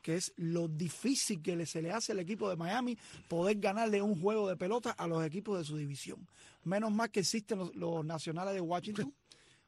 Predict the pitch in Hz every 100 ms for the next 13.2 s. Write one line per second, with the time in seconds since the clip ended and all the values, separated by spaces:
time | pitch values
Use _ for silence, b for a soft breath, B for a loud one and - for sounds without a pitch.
0 | - 165 208 190 202 190 - 208 208 196
1 | 208 202 240 b b b - 160 165 185
2 | 196 208 180 175 165 170 - 170 196 214
3 | - 160 139 175 190 185 175 180 185 170
4 | 143 b b b - 160 180 196 202 175
5 | 147 202 202 175 165 147 156 151 151 151
6 | 143 208 202 160 156 143 143 180 190 208
7 | 262 226 151 b b b b _ 151 160
8 | 156 - 156 156 151 - 151 - 151 160
9 | 202 196 185 156 170 180 214 214 185 -
10 | 160 151 151 - - 151 147 156 143 156
11 | 156 151 156 151 135 175 202 - 185 170
12 | 147 170 196 185 143 151 147 151 143 -
13 | 214 185